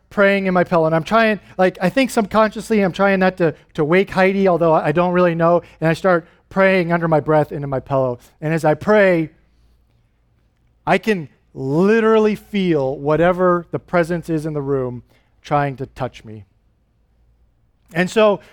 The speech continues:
just subconsciously, I start praying even louder. By now, I'm, I'm praying out loud, but it's into my pillow. And then as the, the presence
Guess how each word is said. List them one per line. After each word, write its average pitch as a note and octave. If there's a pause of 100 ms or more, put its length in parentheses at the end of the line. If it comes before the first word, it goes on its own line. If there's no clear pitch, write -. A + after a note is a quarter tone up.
(100)
just -
subconsciously, G#3+
I F#3+
start G3 (240)
praying G#3
even F3+
louder. G#3 (160)
By F3
now, G#3+
I'm, G3 (120)
I'm F3
praying F3+
out G#3
loud, D#3+
but D#3
it's D3+
into F#3+
my F3+
pillow. C3 (1600)
And F3
then A3+ (920)
as F3+ (1000)
the, F3+ (380)
the C#3+
presence G#3